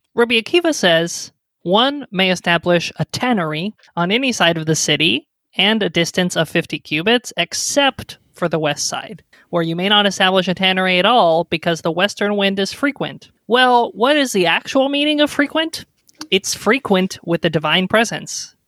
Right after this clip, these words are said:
A K A the divine presence is found on the western side,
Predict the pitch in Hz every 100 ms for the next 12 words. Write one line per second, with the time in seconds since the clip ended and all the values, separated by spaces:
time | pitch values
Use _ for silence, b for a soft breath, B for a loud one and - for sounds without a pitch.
0 | _ - 175 180 160 160 156 160 165 202
1 | 214 208 196 185 170 - - 208 226 185
2 | 165 165 170 160 - 156 160 - 170 151
3 | -